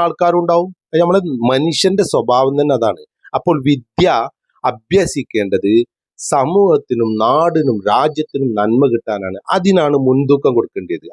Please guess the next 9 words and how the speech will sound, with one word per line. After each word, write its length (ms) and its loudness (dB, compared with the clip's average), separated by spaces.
അല്ലാതെ 360 2
"ഓ 20 2
മുസ്ലിമാണ്, 640 0
അത് 160 0
ഇട്ടത് 320 -2
കൊണ്ട്", 180 0
ഒരു 120 4
മുസ്ലിം 440 0
പെൺകുട്ടി 500 2